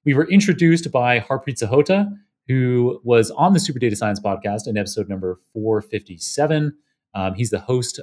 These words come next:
of the Artists of Data Science podcast. And, um, yeah, I,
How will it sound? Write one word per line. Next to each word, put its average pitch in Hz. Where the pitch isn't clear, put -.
of 101
the -
Artists 220
of 120
Data 113
Science 104
podcast. 101
And, 101
um, 101
yeah, 170
I, 107